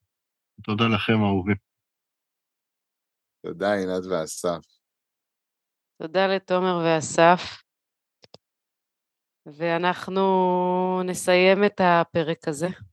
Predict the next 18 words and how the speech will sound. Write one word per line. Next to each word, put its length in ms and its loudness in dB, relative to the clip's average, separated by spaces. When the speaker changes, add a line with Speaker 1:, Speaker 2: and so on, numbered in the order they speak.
Speaker 3:
ואנחנו 760 -2
ניפגש 500 4
בהקדם 540 6
לפרק 300 0
שלוש, 840 0
שאו 580 0
שימשיך 600 0
להיות 220 6
הפרקים, 560 2
אה, 400 2
של 200 -4
הפודקאסט, 600 0
כי 80 2
המלחמה 440 0
תיגמר 640 2
ונהיה 380 4
בשלום 720 6
עולמי, 440 4